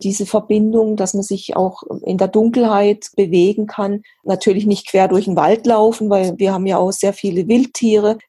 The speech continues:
die nachts aktiv sind. Äh, überhaupt sollte man es eigentlich vermeiden, in der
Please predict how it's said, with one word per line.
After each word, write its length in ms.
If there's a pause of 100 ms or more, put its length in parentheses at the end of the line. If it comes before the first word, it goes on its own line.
die 80
nachts 400
aktiv 540
sind. 440
Äh, 240
überhaupt 440
sollte 340
man 140
es 80
eigentlich 340
vermeiden, 480
in 160
der 240